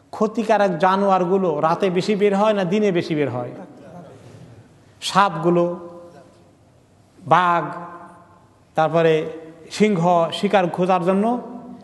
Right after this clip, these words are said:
শিয়াল মুরগি নেওয়ার জন্য কখন আসে? রাতে। ছোটকালের কথা মনে আছে গ্রামে, হায় রে, রাতের বেলা শিয়াল এসে মুরগিকে হানা দেয়। দিনের বেলা খুব rare আপনি দেখবেন এই ঘটনা ঘটেছে, very rare। তাহলে যত জানোয়ার আছে,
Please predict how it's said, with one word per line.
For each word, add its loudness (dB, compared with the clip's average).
শিয়াল 2
মুরগি 0
নেওয়ার 4
জন্য 0
কখন 0
আসে? 0
রাতে। -4
ছোটকালের 0
কথা 0
মনে 2
আছে 0
গ্রামে, 2
হায় 2
রে, 0
রাতের 2
বেলা 2
শিয়াল 2
এসে 2
মুরগিকে 0
হানা 0
দেয়। -6
দিনের 6
বেলা 4
খুব 0
rare 4
আপনি 0
দেখবেন 0
এই 0
ঘটনা 0
ঘটেছে, -6
very 2
rare। -2
তাহলে 4
যত 2
জানোয়ার 2
আছে, -2